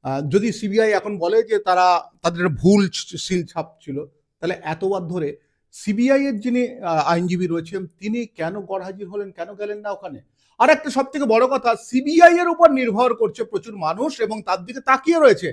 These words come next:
এইভাবে যদি কোর্টের মধ্যে জালিয়াতি, জুয়াচুরির মতো ঘটনা ঘটে এবং ও যেটা অভিযোগ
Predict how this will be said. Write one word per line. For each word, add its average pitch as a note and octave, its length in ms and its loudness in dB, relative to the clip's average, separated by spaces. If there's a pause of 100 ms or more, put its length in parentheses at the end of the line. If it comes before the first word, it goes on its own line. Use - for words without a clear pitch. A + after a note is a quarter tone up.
(340)
এইভাবে C#4+ 600 8
যদি C#4+ 280 2
কোর্টের C4+ 500 0
মধ্যে B3 500 2
জালিয়াতি, B3+ 880 2
জুয়াচুরির D4+ 680 4
মতো B3 200 6
ঘটনা F#3+ 360 -2
ঘটে F3 580 -4 (100)
এবং A3 300 6
ও F#3+ 220 12
যেটা A3+ 220 6
অভিযোগ G#3 420 4